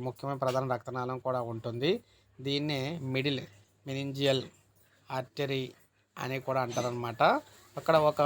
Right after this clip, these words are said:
మోస్తారు దెబ్బ తగిలిన మెదడుకు రక్తాన్ని తీసుకెళ్లే ప్రధాన రక్తనాళం ప్రమాదానికి సంభవించవచ్చు. దీంతో తీవ్రత, తీవ్ర రక్తస్రావం జరుగుతుందని చెప్పారు. మెదడులోనూ కూడా రక్తస్రావం అవుతుందన్నారు. దీన్నే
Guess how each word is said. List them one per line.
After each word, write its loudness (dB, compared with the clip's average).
మోస్తారు 2
దెబ్బ 2
తగిలిన 0
మెదడుకు 0
రక్తాన్ని -2
తీసుకెళ్లే -2
ప్రధాన 6
రక్తనాళం -2
ప్రమాదానికి 2
సంభవించవచ్చు. 0
దీంతో 2
తీవ్రత, -2
తీవ్ర 4
రక్తస్రావం 2
జరుగుతుందని 2
చెప్పారు. 0
మెదడులోనూ 0
కూడా -2
రక్తస్రావం 2
అవుతుందన్నారు. 0
దీన్నే 0